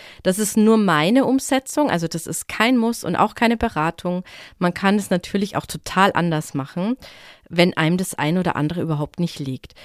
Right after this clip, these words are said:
Ich erzähle euch jetzt meine Geschichte nur zur Inspiration. Also als mein Partner und ich zusammengezogen sind und noch keine Kinder hatten, hatte jeder von uns so sein eigenes Konto und wir haben einfach alles fifty fifty geteilt.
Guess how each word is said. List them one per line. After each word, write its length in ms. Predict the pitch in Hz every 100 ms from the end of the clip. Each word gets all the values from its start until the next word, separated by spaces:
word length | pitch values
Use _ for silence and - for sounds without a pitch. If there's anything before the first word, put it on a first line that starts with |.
| - _
Ich 120 | 196
erzähle 380 | 240 - 247 254
euch 140 | 226
jetzt 220 | 220 202 208
meine 300 | 185 214 226
Geschichte 400 | 208 214 - 208
nur 260 | 196 233
zur 220 | - 208
Inspiration. 1000 | 190 190 - 190 185 - - 147 123 117 - _ _ _ _ _ - - -
Also 220 | 202 202
als 200 | 202 -
mein 140 | 196
Partner 420 | 196 226 285 302 226
und 100 | 220
ich 140 | -
zusammengezogen 840 | 196 196 214 220 180 - 156 160
sind 420 | - 156 185 233
und 120 | - 180
noch 160 | 165
keine 280 | - 190 220
Kinder 360 | - 247 208 147
hatten, 380 | 143 - 185 214 - - - -
hatte 220 | 196 208
jeder 240 | 180 254
von 180 | - 185
uns 240 | - 202
so 60 | -
sein 260 | 180 170 -
eigenes 400 | 143 160 156 -
Konto 400 | - 139 139 -
und 160 | 160
wir 120 | 180 185
haben 120 | 190
einfach 340 | 165 190 220
alles 260 | 160 185 -
fifty 300 | 175 - 190
fifty 360 | - 156 -
geteilt. 600 | 165 - - 123 117 -